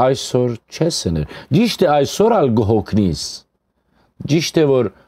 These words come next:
այսօր ալ գնես շատ լավ բաներ, սակայն ասեմ քեզի, որ տուն Աստծո առջև լքած ես քո առաջին սերդ։ Սարսափաստու բան մնե, սիրեիներ։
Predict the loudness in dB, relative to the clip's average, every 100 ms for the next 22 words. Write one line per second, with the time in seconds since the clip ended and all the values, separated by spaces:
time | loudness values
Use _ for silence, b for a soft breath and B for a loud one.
0 | b 0 0 0 0 2 2 2 2 2
1 | 0 -2 -2 -2 -2 -2 -2 -2 -4 -6
2 | -4 -4 -6 -8 _ _ _ _ _ -12
3 | -4 0 0 0 -4 -8 _ -8 -8 -4
4 | -2 -2 0 0 2 2 0 -2 -4 -4
5 | -4 -6 -6 -4 -2 0 0 -4 -4 0
6 | 0 -2 -6 _ b b b b 0 0
7 | -2 -2 0 0 0 -2 -2 -10 -10 -4
8 | -2 -2 -4 -4 -6 -6 -6 -6 -12 -8
9 | -8 -10 -16 _ -20 -20 _ _ _ _
10 | _ _ _ _ _ b b b b b
11 | b -6 -4 -2 -4 -2 -4 -4 -8 -6
12 | -4 -4 -6 -12 -14 -10 -8 -8 -12 -18